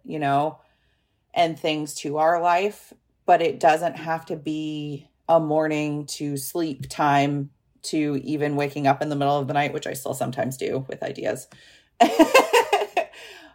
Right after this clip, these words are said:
And that's amazing that we're changing that. You know, you and I talk a lot about how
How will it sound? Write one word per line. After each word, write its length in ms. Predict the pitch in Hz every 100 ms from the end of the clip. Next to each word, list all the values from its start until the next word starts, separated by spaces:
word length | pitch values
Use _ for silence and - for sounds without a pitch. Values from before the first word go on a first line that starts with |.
| _ _ _ _ _ -
And 180 | 196
that's 280 | 180 175 233
amazing 520 | - 165 175 151 131
that 140 | 135 -
we're 180 | 160 147
changing 440 | - 135 - -
that. 280 | - - - - _ _ _
You 100 | 175
know, 100 | 151
you 200 | 151 156
and 100 | 160
I 80 | 156
talk 260 | 147 139 135
a 40 |
lot 200 | 143 139
about 260 | 147 131 -
how 560 | - 139 139 135 131